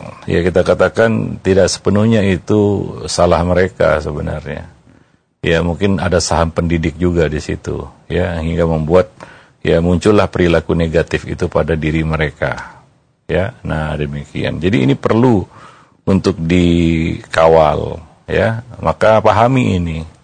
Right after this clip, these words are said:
ya, berusaha untuk memahami kondisi itu, ya, dan perubahan-perubahan yang terjadi pada dirinya itu, dan terus, ya, sertai dia, ya.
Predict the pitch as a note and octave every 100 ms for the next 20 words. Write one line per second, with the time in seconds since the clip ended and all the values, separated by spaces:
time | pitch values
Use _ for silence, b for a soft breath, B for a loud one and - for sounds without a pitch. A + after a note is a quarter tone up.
0 | - F#2+ G2 G#2 A2 - B2+ A#2 G2+ F2+
1 | G2+ G2 F#2 F#2 G2+ G#2+ G2 F#2 F2+ -
2 | F#2+ G2 - E2+ E2 - B B B B
3 | B - F2+ F2+ F2+ F#2 F#2 F2+ F2 F2
4 | D#2+ F#2+ F#2+ F#2 G2+ F#2 F#2 F2 F#2+ F#2
5 | F2 E2 F#2 F#2+ E2 E2 F2 E2+ E2 E2+
6 | E2+ F2+ E2+ E2+ E2 D#2+ F#2 F#2 F2 C#3
7 | - - - b b b _ F#2+ G2 A2
8 | F#2+ G2 G#2+ G2 - A2 G#2+ F2+ F2 D#2
9 | C2+ C#2 - _ D2+ F#2 A#2 G#2